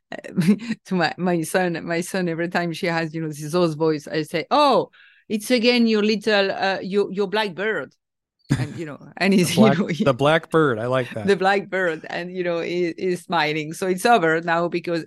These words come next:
Speaker 1: oh, yes, of course, it's a black bird. And, uh, so, um, yeah, I, have fun with them, in fact, you know.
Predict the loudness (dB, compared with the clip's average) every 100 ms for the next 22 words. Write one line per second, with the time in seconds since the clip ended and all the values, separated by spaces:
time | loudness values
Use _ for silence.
0 | 2 4 4 2 0 -8 -10 -10 -10 -16
1 | -18 -8 -8 -8 -10 -10 -12 _ -20 -18
2 | -18 -20 -2 2 4 4 2 4 4 2
3 | 0 -6 -10 2 4 4 0 -2 0 0
4 | -2 -6 -2 2 2 2 -4 -10 -8 -10
5 | -2 -2 -2 0 2 0 -2 -4 -6 -8
6 | -8 -6 -6 -6 -8 -8 -8